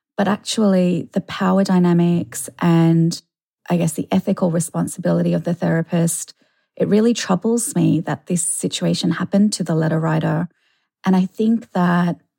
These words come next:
I understand what the letter writer is saying about not wanting to abdicate their personal responsibility. But the more I thought about this letter, the more I thought, this is not,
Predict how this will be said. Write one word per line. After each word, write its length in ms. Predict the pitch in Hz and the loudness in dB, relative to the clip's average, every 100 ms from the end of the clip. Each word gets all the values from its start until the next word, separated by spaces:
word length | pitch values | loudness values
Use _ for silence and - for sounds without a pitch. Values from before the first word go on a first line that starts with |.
| _ _ - | _ _ -2
I 100 | 185 | 0
understand 760 | 185 185 196 185 180 180 165 - | 2 0 0 2 4 2 -2 -8
what 200 | - 170 | -6 -4
the 60 | 180 | -2
letter 240 | 175 170 | 0 0
writer 280 | 170 165 165 | 0 0 0
is 120 | 165 - | -2 -2
saying 320 | 185 180 175 | 0 2 0
about 480 | 165 165 165 165 - - - - | 0 -2 -2 -4 -10 -20 -8 -2
not 180 | 175 151 | -2 2
wanting 280 | 165 165 170 | 2 2 2
to 180 | - | -2
abdicate 720 | 170 165 170 165 170 160 - | -4 -4 -4 -2 0 0 -2
their 200 | - 165 | -2 0
personal 440 | 160 175 165 - 156 | 0 -2 -2 0 -2
responsibility. 1080 | 160 - 156 - 170 202 220 165 156 233 - _ _ _ _ _ | -2 -4 -4 -4 -2 0 2 0 -2 -4 -8 _ _ _ _ _
But 720 | 185 180 175 165 - - - _ _ _ _ | 2 2 2 -2 -8 -10 -10 _ _ _ _
the 200 | 214 202 | -2 2
more 360 | 196 202 226 240 | 4 4 4 2
I 120 | 208 | 2
thought 240 | 185 175 | 0 -2
about 260 | 175 165 - | -2 -4 -4
this 160 | 170 170 | -6 -4
letter, 160 | 165 | -4
the 120 | 165 | -2
more 220 | 175 180 180 | 0 2 2
I 100 | 180 | 0
thought, 380 | - 170 170 - _ _ _ _ _ _ | -2 -2 -2 -6 _ _ _ _ _ _
this 240 | - 208 220 | -2 0 0
is 80 | |
not, 380 | 208 196 220 - | 0 2 0 -4